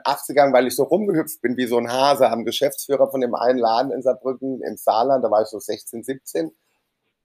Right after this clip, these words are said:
Äh, darf man gar nicht erzählen, dass man da schon im Club gearbeitet hat. <laughs> Viel zu jung. Und, äh, die, äh, meinten immer, ich, äh, hüpf rum wie so ein Hoppelhase. Und da hieß ich Hase.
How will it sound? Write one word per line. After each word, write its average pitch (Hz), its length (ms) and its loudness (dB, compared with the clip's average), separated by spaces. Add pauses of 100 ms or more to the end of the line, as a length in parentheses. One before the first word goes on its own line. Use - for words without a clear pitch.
(460)
Äh, 113 220 4
darf 98 200 0
man 107 120 -2
gar 92 120 2
nicht 98 100 -4
erzählen, 107 320 2
dass 101 160 2
man 101 100 0
da 101 120 6
schon 98 140 -4
im 95 100 -2
Club 131 200 0
gearbeitet 85 600 2
hat. - 180 -4 (380)
<laughs> 220 100 6 (1400)
Viel 143 200 -4
zu 135 120 -2
jung. 135 260 2 (440)
Und, 147 500 4
äh, 135 400 6 (680)
die, 156 200 -2
äh, 135 300 6
meinten 147 340 -2
immer, 147 220 0
ich, - 300 -6
äh, 131 520 2
hüpf 170 300 2
rum 165 220 0
wie 151 100 2
so 139 140 2
ein 127 140 0
Hoppelhase. 107 640 0
Und 107 60 -4
da 110 60 -4
hieß 139 220 -8
ich - 240 -10
Hase. 120 680 2